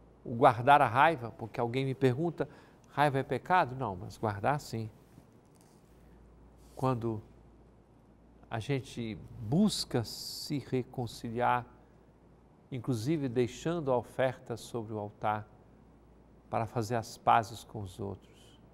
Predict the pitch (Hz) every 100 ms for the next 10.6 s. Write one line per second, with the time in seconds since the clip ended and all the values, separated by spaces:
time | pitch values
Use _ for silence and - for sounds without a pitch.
0 | - - - - - - _ - - -
1 | - - - - 131 127 110 135 - 123
2 | 131 120 135 131 113 131 131 - - -
3 | - _ - 123 - 127 127 - 127 113
4 | - 117 107 123 123 117 120 110 104 104
5 | 101 - - - - _ - - - -
6 | - - - 107 - 117 - 131 120 -
7 | 127 107 123 131 113 113 - 120 117 113
8 | - 120 110 - 123 - 117 113 104 -
9 | - - - - _ _ 139 123 123 113
10 | - - 117 113 107 113